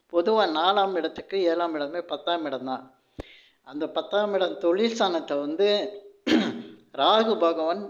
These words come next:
நிறைய பாதிச்சிருப்பார். அதுவும் தனுசு ராசிக்கு சொல்ல வேணாம், பத்தாம் இடத்துல கேது பகவான் அப்படியே ஆட்டி வச்சிருப்பாரு. நிறைய சிக்கல்கள், நிறைய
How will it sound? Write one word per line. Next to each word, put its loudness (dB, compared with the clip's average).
நிறைய -4
பாதிச்சிருப்பார். -6
அதுவும் -4
தனுசு 2
ராசிக்கு -2
சொல்ல -6
வேணாம், -4
பத்தாம் -2
இடத்துல -6
கேது -6
பகவான் -8
அப்படியே 2
ஆட்டி 2
வச்சிருப்பாரு. -2
நிறைய -10
சிக்கல்கள், -6
நிறைய -4